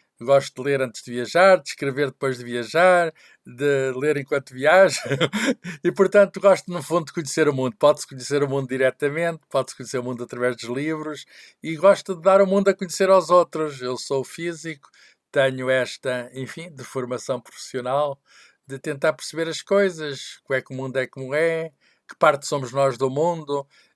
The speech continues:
eh, essa é, digamos, a grande, eh,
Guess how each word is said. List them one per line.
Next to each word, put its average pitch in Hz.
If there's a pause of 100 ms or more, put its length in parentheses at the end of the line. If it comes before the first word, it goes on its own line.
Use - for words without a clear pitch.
eh, 151
essa 190
é, 196
digamos, 160
a 156
grande, 147
eh, 139